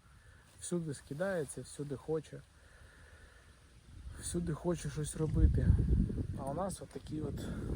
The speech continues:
е, восход сонця. Як бачите, отака у нас красота. Отак от, газопровід Оболонь. Дуже класні рибаки тут, кстати.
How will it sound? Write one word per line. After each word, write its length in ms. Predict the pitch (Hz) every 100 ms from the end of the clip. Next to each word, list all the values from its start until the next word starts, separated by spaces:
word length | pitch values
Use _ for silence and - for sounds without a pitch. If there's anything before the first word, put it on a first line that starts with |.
| - - 156
е, 680 | 147 139 139 139 135 131 127 - - - - - - - - - 147
восход 360 | 139 - 139 -
сонця. 420 | 139 135 123 - - - - - - -
Як 80 | 139
бачите, 340 | 143 139 - - - - - - - - - - - - -
отака 380 | 156 139 143 160
у 100 | 151
нас 360 | 143 147 - - - - - - -
красота. 540 | - 135 - - 127 120 - - - - - - - - - - - - - - - - - -
Отак 340 | 160 143 139 -
от, 160 | 120 117
газопровід 600 | 139 143 135 147 151 139 - - - - - - - - - - - -
Оболонь. 600 | 147 139 139 131 127 117 - - - - - - - - - - - - - - - - - - -
Дуже 300 | 151 160 151
класні 380 | 151 143 - 147
рибаки 380 | 139 139 139
тут, 180 | 123 120
кстати. 360 | - 127 123